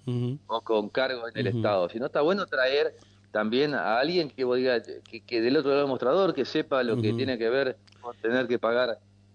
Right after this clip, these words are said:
Speaker 2: que tener que pagar sueldo todos los meses, manejar
Speaker 1: Ujú.
Speaker 2: una empresa.
Speaker 1: Sí.
Speaker 2: Nosotros venimos del sector privado
Speaker 1: Ujú.
Speaker 2: y, y, y desde, así fue la, la historia nuestra, desde,
Speaker 1: Ujú.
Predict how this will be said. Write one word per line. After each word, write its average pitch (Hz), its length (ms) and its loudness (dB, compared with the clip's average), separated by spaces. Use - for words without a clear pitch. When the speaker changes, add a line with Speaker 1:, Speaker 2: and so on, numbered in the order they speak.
Speaker 2:
que 123 100 0
tener 131 200 0
que 127 100 0
pagar 123 220 0
sueldo 131 280 0
todos 120 160 0
los 113 100 -2
meses, 156 380 -2
manejar 120 380 0
Speaker 1:
Ujú. 123 40 0
Speaker 2:
una 113 100 -2
empresa. 143 540 0
Speaker 1:
Sí. 117 100 -2
Speaker 2:
Nosotros 190 340 -2
venimos 135 280 -2
del - 80 -20
sector 123 240 -8
privado 135 500 0
Speaker 1:
Ujú. 123 380 0
Speaker 2:
y, 113 640 2
y, 107 420 -2
y - 40 2
desde, 107 520 2
así 147 240 -2
fue 185 160 2
la, 127 120 2
la 113 120 -2
historia 175 440 2
nuestra, 139 420 -2
desde, 107 420 2
Speaker 1:
Ujú. 104 80 -10